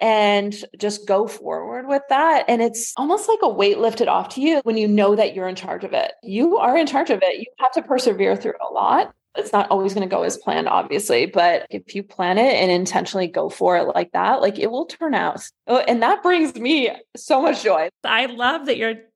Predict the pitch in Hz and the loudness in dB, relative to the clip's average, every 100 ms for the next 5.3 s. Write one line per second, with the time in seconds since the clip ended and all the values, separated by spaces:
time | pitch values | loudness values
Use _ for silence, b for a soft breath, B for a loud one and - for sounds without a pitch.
0 | _ _ - 254 247 262 247 202 208 214 | _ _ -6 -2 0 0 0 0 0 0
1 | 208 196 202 220 214 - 175 175 185 233 | 0 0 2 2 0 -4 -6 -4 -4 -4
2 | - 151 151 - - - 202 214 202 208 | -4 -6 -6 -10 -6 -2 -2 -2 -4 0
3 | 226 254 262 220 208 190 185 185 196 190 | 2 2 0 2 2 2 2 0 0 -4
4 | 196 196 180 180 170 165 180 180 170 156 | -4 -4 -2 0 0 -2 -2 -2 0 -4
5 | - - 151 | -6 -10 -10